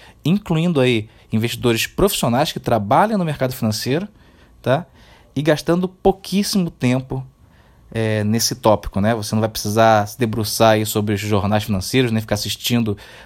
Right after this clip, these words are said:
matérias sobre empresas, ações, mercados, bolsa de valores, nada disso. Você, com pouquíssimo tempo, você consegue manter um conjunto de investimentos interessante,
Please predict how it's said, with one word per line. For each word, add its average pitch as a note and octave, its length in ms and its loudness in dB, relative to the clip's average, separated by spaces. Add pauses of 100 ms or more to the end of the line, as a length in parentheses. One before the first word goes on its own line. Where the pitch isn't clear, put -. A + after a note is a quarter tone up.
matérias G#2 560 0
sobre G2+ 380 -2
empresas, G2+ 640 -2
ações, A2 500 0
mercados, G2+ 640 2
bolsa G#2 280 -2
de G2+ 60 -2
valores, A2 360 -2
nada C#3+ 200 -2
disso. G#2+ 300 -4 (500)
Você, A2+ 280 -2
com C3+ 140 -4
pouquíssimo F3+ 540 -2
tempo, D3+ 380 -4
você D#3 200 -6
consegue D#3+ 500 -4
manter C3+ 560 -2 (540)
um A#2+ 80 -4
conjunto B2 500 -2
de C3 60 0
investimentos A#2 760 -2 (100)
interessante, D3+ 920 -2